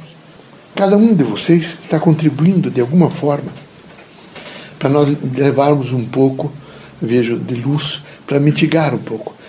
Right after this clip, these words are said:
para diminuir um pouco essa dor tão forte, não é? Que Deus permita que se abram outras casas espíritas, onde se possam ter esses gabinetes e essas orientações para ajudar pessoas que vivem em tanta miséria,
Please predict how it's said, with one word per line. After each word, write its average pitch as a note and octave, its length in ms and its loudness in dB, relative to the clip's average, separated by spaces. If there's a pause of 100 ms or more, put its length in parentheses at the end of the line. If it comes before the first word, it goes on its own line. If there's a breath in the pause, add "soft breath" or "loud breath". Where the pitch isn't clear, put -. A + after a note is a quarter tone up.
(100)
para D3+ 100 0
diminuir E3 480 6
um C3+ 100 2
pouco C#3 300 2
essa A#2+ 220 -2
dor C3+ 300 2 (340 loud breath)
tão G#3+ 160 4
forte, - 640 0 (960 loud breath)
não C#3 220 2
é? F#3+ 100 0 (400)
Que E3 80 0
Deus D#3 280 4
permita D#3 520 0
que C3+ 220 -10 (280 loud breath)
se - 100 0
abram D#3 240 4
outras C#3+ 280 -4
casas C#3 420 -2
espíritas, D3 560 -2 (560 loud breath)
onde E3 220 2
se F#3 100 -2
possam E3+ 360 0
ter E3 180 2
esses D3 220 -4
gabinetes C#3+ 640 0
e D3+ 60 2
essas C3+ 260 -2
orientações D3 640 0 (380 loud breath)
para E3 80 4
ajudar D3 360 2
pessoas D3 500 -2 (220 loud breath)
que F3 120 0
vivem D#3 300 0
em B2+ 40 -2
tanta F#3 360 2
miséria, G#2 520 -8